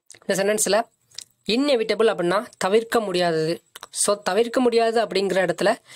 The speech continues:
inevitable அப்படிங்கிற வேர்டையும் நீங்க யூஸ் பண்ணிக்கலாம். அடுத்ததா நம்ம பார்க்க போற sentence, சாரி, word dispute. Dispute அப்படின்னா தகராறு. தகராறு அப்படின்னா dispute. நான் அடிக்கடி என் நண்பர்களுடன் எதிராக தவறாக,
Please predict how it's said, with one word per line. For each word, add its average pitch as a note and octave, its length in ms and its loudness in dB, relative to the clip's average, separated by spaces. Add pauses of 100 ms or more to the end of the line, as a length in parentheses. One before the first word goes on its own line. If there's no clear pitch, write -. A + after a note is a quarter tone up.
(220)
inevitable A3 640 2
அப்படிங்கிற F3+ 540 0 (300)
வேர்டையும் F3+ 220 0
நீங்க F#3 200 0
யூஸ் F3 260 0
பண்ணிக்கலாம். D#3 360 0 (1700)
அடுத்ததா F#3 300 0
நம்ம A#3+ 180 0
பார்க்க G#3 180 2
போற G#3 320 2 (120)
sentence, F#3+ 300 0
சாரி, E3+ 580 0
word F#3 360 0 (720)
dispute. - 500 -2 (240)
Dispute C4 440 0
அப்படின்னா G3+ 360 0 (100)
தகராறு. F3+ 540 -2 (1200)
தகராறு G3+ 500 0
அப்படின்னா F3 340 0 (260)
dispute. E3 420 -4 (1600)
நான் F#3 180 -4
அடிக்கடி G#3+ 380 0
என் A3+ 160 0
நண்பர்களுடன் G#3 720 0
எதிராக F#3 400 0
தவறாக, G3 500 0